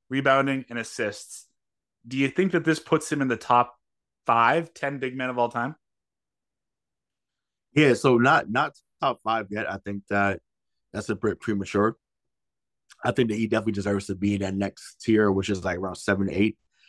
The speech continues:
Speaker 2: You know, you think about Bill Russell, you think about Kareem, you think about Wilt, you think about Shaq.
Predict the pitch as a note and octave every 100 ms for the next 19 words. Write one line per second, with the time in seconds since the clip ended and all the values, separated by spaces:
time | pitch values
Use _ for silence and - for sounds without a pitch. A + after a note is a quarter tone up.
0 | _ _ G#2 G2 F#2 G2 G2+ G2 F2 -
1 | F#2+ G2 F#2+ F2+ G#2 G#2 G#2 G2+ G2 G2
2 | G#2 G2+ F#2+ F#2+ G2 F#2 F#2+ F#2 F2+ -
3 | F#2 G2+ G2+ F#2+ F2 F2+ F2 F2+ F2 G2
4 | F#2 - F#2+ F2 E2+ - G2+